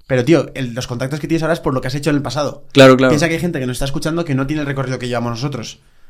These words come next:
Speaker 1: No tiene la posición de que yo ya te haya contactado y hayas venido aquí a grabar porque ya me conocías, porque me habías visto en mi canal, ¿entiendes?
Speaker 2: Hmm.
Speaker 1: Entonces,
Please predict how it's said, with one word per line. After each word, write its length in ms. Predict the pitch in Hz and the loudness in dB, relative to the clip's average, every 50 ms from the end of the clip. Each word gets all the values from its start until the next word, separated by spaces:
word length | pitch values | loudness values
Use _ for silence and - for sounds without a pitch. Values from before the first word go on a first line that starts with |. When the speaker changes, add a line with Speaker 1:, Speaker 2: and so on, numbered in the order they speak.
| - | -4
Speaker 1:
No 140 | - 139 135 | 0 2 2
tiene 220 | 135 151 160 156 139 | 4 4 4 4 4
la 120 | 135 131 | 2 2
posición 480 | 139 131 131 127 117 135 135 131 131 123 | 0 -2 -4 -4 -2 -2 -2 0 0 -2
de 360 | 123 123 123 123 117 - - - - - - | -2 -2 -2 -4 -6 -8 -12 -16 -18 -14 -8
que 120 | - 139 | -4 -2
yo 80 | 135 135 | -2 -2
ya 80 | 135 135 | -2 -2
te 80 | 139 | -2
haya 100 | 131 135 | -4 -2
contactado 460 | 131 135 127 135 127 - 135 131 127 127 | -2 -2 -2 -2 -2 0 0 0 0 0
y 60 | 127 | -2
hayas 180 | 127 127 127 120 | -2 -4 -4 -4
venido 180 | 127 127 123 | -4 -2 -4
aquí 100 | 123 120 | -4 -4
a 40 | 123 | -4
grabar 460 | 120 120 120 120 120 117 117 113 110 - - - - - - - | -4 -2 -2 -2 -2 -4 -6 -8 -14 -18 -20 -20 -20 -20 -12 -4
porque 240 | - 131 127 - 131 | -4 -2 0 0 2
ya 80 | 131 127 | 2 2
me 80 | 127 117 | 2 2
conocías, 480 | 127 123 117 - - 123 120 120 117 - | 0 0 0 0 0 0 0 -2 -4 -6
porque 200 | - 123 117 123 | -8 -8 -6 -6
me 60 | 123 | -6
habías 140 | 123 123 123 | -4 -4 -4
visto 160 | 127 120 135 | -6 -4 -4
en 40 | 120 | -4
mi 60 | 117 107 | -2 -4
canal, 260 | 113 107 104 87 - | -4 -8 -8 -10 -10
¿entiendes? 420 | 123 110 120 120 135 135 117 - - | -10 -6 -4 -2 0 0 0 -2 -4
Speaker 2:
Hmm. 40 | |
Speaker 1:
Entonces, 400 | 135 123 127 123 123 113 - - | -6 -8 -6 -4 -4 -6 -6 -8